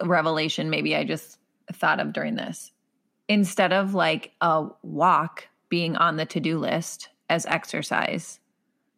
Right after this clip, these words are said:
switch the mindset of, "It's self-care. I get to do it."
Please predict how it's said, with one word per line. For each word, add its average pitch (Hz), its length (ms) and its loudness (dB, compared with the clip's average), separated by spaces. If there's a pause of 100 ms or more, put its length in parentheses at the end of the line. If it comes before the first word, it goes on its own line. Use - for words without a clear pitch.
switch - 400 -4
the 175 60 -4
mindset 151 500 -2
of, 151 420 -4 (480)
"It's 196 200 -6
self-care. 208 600 -2
I 165 100 0
get - 220 -6
to 165 80 -6
do - 180 -8
it." - 140 -4